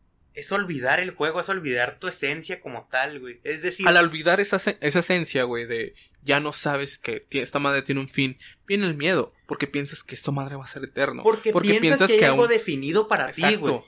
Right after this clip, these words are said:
Speaker 1: y que tal vez no lo logres, pero de hecho no hay camino definido. Y tú lo dijiste una vez en algún momento, güey.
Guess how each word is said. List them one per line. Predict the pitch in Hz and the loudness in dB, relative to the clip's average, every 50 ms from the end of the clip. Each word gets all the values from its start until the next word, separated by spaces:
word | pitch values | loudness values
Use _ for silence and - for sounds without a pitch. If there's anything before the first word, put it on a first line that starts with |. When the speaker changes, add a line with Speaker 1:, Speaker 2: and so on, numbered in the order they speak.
| _ - | _ -14
Speaker 1:
y | - 165 | -10 -4
que | - 190 - | -2 -2 0
tal | - 156 160 | 2 0 0
vez | 175 202 | 0 0
no | 202 208 | 0 2
lo | 208 208 196 | 4 4 4
logres, | 156 139 156 185 185 185 160 - - - | 4 4 2 2 2 -2 -4 -6 -8 -6
pero | - 143 143 139 143 | -4 -4 -4 -4 -4
de | 147 156 | -6 -6
hecho | 165 160 - 214 214 | -6 -4 -2 -2 0
no | 208 208 | 0 0
hay | 208 208 208 - | -2 -4 -4 -4
camino | - 214 202 190 196 196 202 214 | -2 -2 -2 -2 -6 -8 -10 -8
definido. | 208 196 180 - 131 120 120 131 160 175 | -8 -10 -12 -12 -14 -10 -8 -6 -4 -4
Y | 165 | -4
tú | 160 - 175 | -4 -4 -2
lo | 208 226 | 2 2
dijiste | 220 196 - 165 - - 208 | 2 0 -2 -6 -6 -4 -4
una | 202 202 196 | -2 -2 -2
vez | 190 196 196 - - - - - - - - - - - | -2 -4 -4 -6 -10 -16 -18 -20 -20 -20 -20 -20 -20 -14
en | - 143 143 | -8 -4 -2
algún | 147 135 127 127 143 | -2 -2 -2 -2 -6
momento, | 160 170 175 165 156 160 165 165 - 180 | -6 -6 -4 -4 -4 -4 -6 -6 -8 -8
güey. | 170 180 180 180 | -6 -6 -10 -12